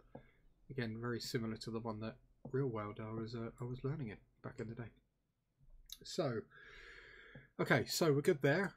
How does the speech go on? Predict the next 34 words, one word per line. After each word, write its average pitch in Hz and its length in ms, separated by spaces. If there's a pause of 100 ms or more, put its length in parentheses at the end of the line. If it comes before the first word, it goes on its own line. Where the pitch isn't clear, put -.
(140)
So 131 380
let's 139 160
go 143 120
back 131 200
to 131 120
our 120 80
checklist. 139 500
Before 175 320
engine 139 260
start, - 720 (460)
so 127 1040 (100)
we 135 320
have 110 420
circuit 143 360
breakers 123 280
all 123 160
in, 185 140 (300)
so - 160
all 143 140
the 127 60
way 123 120
down 123 240
here. 160 280 (500)
These 165 180
are 175 140
modelled 170 340
as 143 120
well. 185 240 (140)
These 139 160
do 147 140
come 135 180
out 165 200 (140)
really 131 340
nice. 160 460